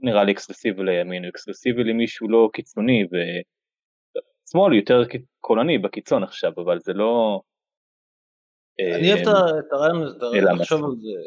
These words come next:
Speaker 2: לחשוב על זה שהימין הוא יותר טבעי, והשמאל מאמין שאתה יכול לסנטז מערכת יותר טובה, שבה ה-, הכל יותר,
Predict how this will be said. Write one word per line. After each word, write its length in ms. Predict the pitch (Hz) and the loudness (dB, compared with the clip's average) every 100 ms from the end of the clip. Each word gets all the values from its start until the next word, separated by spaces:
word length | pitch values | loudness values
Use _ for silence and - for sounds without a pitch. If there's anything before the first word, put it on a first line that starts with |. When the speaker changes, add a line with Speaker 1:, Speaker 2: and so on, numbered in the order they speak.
| 64 - - | -16 -20 -20
Speaker 2:
לחשוב 240 | 110 - 156 | -6 0 2
על 60 | 160 | 2
זה 100 | 143 | 2
שהימין 520 | 135 120 123 139 156 | 4 4 6 6 6
הוא 80 | 139 | 4
יותר 260 | 123 147 | 4 0
טבעי, 480 | 139 127 110 135 92 87 | 2 0 0 0 0 -4
והשמאל 520 | 92 - 139 139 139 123 | -8 -6 0 2 2 2
מאמין 380 | 110 110 135 131 | 0 0 0 -2
שאתה 240 | 123 104 | -6 -6
יכול 340 | 101 - 117 117 113 107 | -8 -4 -2 0 -2 -2
לסנטז 1040 | 101 95 92 - 95 92 - 135 123 107 - - _ - | 0 -2 -4 -8 -10 -8 0 2 2 -2 -10 -20 _ -8
מערכת 600 | 95 98 110 110 107 - | -2 0 0 0 -6 -6
יותר 260 | 98 123 110 | -4 -2 -2
טובה, 480 | 110 110 156 143 139 | -4 -2 0 2 -2
שבה 420 | - 95 104 104 | -6 -6 -2 -2
ה-, 60 | 104 - _ _ _ _ _ _ _ _ _ - 90 71 90 | -4 -10 _ _ _ _ _ _ _ _ _ -12 -10 -10 -8
הכל 180 | 117 107 | -6 -6
יותר, 260 | 107 110 | -4 -2